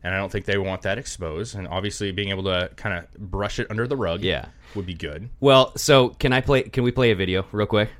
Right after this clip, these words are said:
Speaker 2: Because
Speaker 1: Whatever
Speaker 2: you
Speaker 1: you
Speaker 2: said,
Speaker 1: want,
Speaker 2: 'cause
Speaker 1: Greg.
Speaker 2: you said you gotta keep track of these people, right?
Speaker 1: Yeah.
Speaker 2: You gotta keep track of the Republicans.
Speaker 1: Yeah.
Speaker 2: You gotta, and so remember during, uh, this was just last week, right?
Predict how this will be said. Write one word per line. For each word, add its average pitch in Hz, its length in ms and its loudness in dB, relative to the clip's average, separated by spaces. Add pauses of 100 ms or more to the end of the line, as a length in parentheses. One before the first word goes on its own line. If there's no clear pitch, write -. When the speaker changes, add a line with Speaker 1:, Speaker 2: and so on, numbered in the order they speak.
(460)
Speaker 2:
Because 131 280 6
Speaker 1:
Whatever 123 160 4
Speaker 2:
you 147 60 8
Speaker 1:
you 135 60 6
Speaker 2:
said, 135 220 4
Speaker 1:
want, 90 180 -6
Speaker 2:
'cause 127 160 0
Speaker 1:
Greg. 107 60 -2
Speaker 2:
you 151 100 2
said 135 460 4 (340)
you 117 140 -2
gotta 123 200 6
keep 120 240 -2
track 104 340 0
of 87 100 -2
these 85 180 -4
people, 76 300 -8
right? 82 240 -2
Speaker 1:
Yeah. 120 140 4
Speaker 2:
You 80 40 2
gotta 131 140 6
keep 139 200 -2
track 123 280 2
of 131 40 0
the 120 80 2
Republicans. 110 840 0
Speaker 1:
Yeah. 90 180 -6
Speaker 2:
You 101 120 -4
gotta, 104 380 0
and 104 280 2 (580)
so 127 260 6
remember 156 760 4 (480)
during, 127 520 4
uh, 107 460 4
this 110 180 -2
was 110 200 -4
just 98 200 -4
last 90 380 -2
week, 170 300 -2
right? 98 260 0